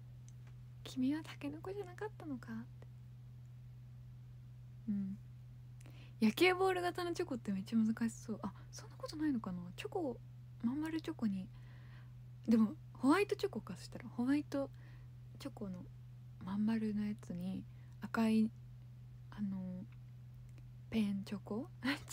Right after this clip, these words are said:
ペンチョコ？<laughs> なんか、ペンのやつで、てんてんてんてんってやるのがいいのかな。「今日からキノコ派。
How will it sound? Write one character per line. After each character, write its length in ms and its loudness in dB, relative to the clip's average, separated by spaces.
ペ 120 6
ン 80 10
チ 80 2
ョ 60 2
コ？ 180 0
<laughs> 80 -6
な 80 12
ん 60 6
か、 240 0
ペ 100 0
ン 60 8
の 80 6
や 80 -4
つ 160 -10
で、 180 -6
て 60 -2
ん 80 -2
て 100 -2
ん 100 0
て 140 0
ん 80 0
て 160 -2
ん 40 2
っ 80 -6
て 120 -4
や 60 -2
る 80 -2
の 80 -2
が 60 -4
い 20 -8
い 20 -14
の 40 -14
か 120 -2
な。 80 -2
「今 120 6
日 20 -6
か 120 2
ら 60 2
キ 140 0
ノ 100 6
コ 120 -8
派。 200 -2